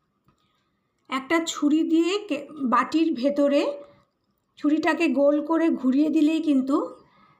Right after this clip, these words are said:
বাটির থেকে কেকগুলো আলাদা হয়ে যাবে। তারপর একটা প্লেট দিয়ে বাটিটা ঢেকে দিয়ে উল্টে দিয়ে হালকা হাতে ট্যাপ করলেই বাটিটা আলগা হয়ে বেরিয়ে আসবে। দেখুন কত সুন্দরভাবে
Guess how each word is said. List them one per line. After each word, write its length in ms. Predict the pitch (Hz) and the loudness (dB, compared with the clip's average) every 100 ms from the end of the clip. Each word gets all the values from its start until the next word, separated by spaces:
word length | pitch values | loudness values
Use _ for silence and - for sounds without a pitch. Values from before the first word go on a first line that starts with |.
| - | -8
বাটির 420 | 262 262 294 311 | -2 0 0 -4
থেকে 280 | 330 320 320 | -4 -2 -2
কেকগুলো 500 | 311 285 233 254 277 | -2 -2 -2 0 0
আলাদা 460 | 302 254 240 254 285 | 2 0 0 0 0
হয়ে 180 | 277 262 | 0 0
যাবে। 400 | 262 208 330 - - - | 0 -2 -4 -6 -16 -8
তারপর 380 | 269 277 302 | -6 0 -2
একটা 380 | 302 262 - 254 | 0 -6 -6 -6
প্লেট 360 | 247 262 277 277 | -4 0 0 0
দিয়ে 320 | 247 311 320 | -2 -2 0
বাটিটা 460 | 269 220 262 302 294 | -2 -2 -4 -2 -2
ঢেকে 340 | 247 254 269 | -2 -2 -4
দিয়ে 400 | 240 254 285 339 - _ _ _ - | 0 0 0 -4 -16 _ _ _ -2
উল্টে 400 | 302 320 311 359 | 2 2 2 0
দিয়ে 380 | 285 285 311 - - _ _ _ | 0 2 0 -4 -12 _ _ _
হালকা 640 | - - 269 302 311 339 330 | -12 -2 0 0 0 0 0
হাতে 360 | 294 - 302 | -2 0 -2
ট্যাপ 280 | 302 269 247 - - | 0 -2 -4 -8 -4
করলেই 520 | 277 254 269 403 - - _ _ _ _ _ _ _ 247 | 0 0 0 -2 -6 -20 _ _ _ _ _ _ _ -8
বাটিটা 420 | 240 285 302 285 | -4 -4 0 0
আলগা 320 | 262 262 294 | 2 0 0
হয়ে 220 | 269 311 | 0 0
বেরিয়ে 340 | 262 240 254 262 | 2 0 2 0
আসবে। 460 | 240 208 247 - - - _ _ _ _ _ _ _ _ _ _ _ _ _ _ _ - - - - - - - - - - - - | 0 -2 -2 -2 -8 -20 _ _ _ _ _ _ _ _ _ _ _ _ _ _ _ -20 -20 -20 -20 -20 -20 -20 -20 -20 -20 -20 -8
দেখুন 400 | 220 277 302 320 - | -4 -2 0 0 0
কত 280 | 269 277 320 | -2 0 -2
সুন্দরভাবে 960 | - 302 285 311 330 294 302 320 403 | 0 0 2 2 0 -2 0 0 -2